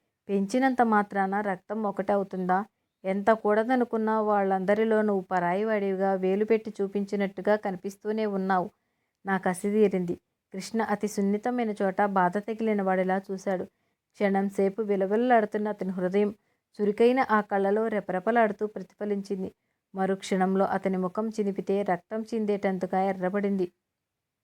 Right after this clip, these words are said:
రెప్పవాల్చకుండా అలాగే నా వైపు చూడసాగాడు. నేను వెళ్ళబోతూ ఒక్క నిమిషం ఆగి అతని వైపు చూస్తూ అన్నాను, "నీ వార్నింగులకి నా థాంక్స్.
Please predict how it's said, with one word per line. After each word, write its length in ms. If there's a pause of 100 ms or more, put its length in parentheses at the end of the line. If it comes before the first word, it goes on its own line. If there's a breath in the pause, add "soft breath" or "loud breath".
(1300)
రెప్పవాల్చకుండా 880 (120)
అలాగే 420
నా 200
వైపు 260
చూడసాగాడు. 760 (460)
నేను 220
వెళ్ళబోతూ 720
ఒక్క 220
నిమిషం 440
ఆగి 260
అతని 240
వైపు 360
చూస్తూ 280
అన్నాను, 440 (400)
"నీ 160
వార్నింగులకి 840
నా 160
థాంక్స్. 480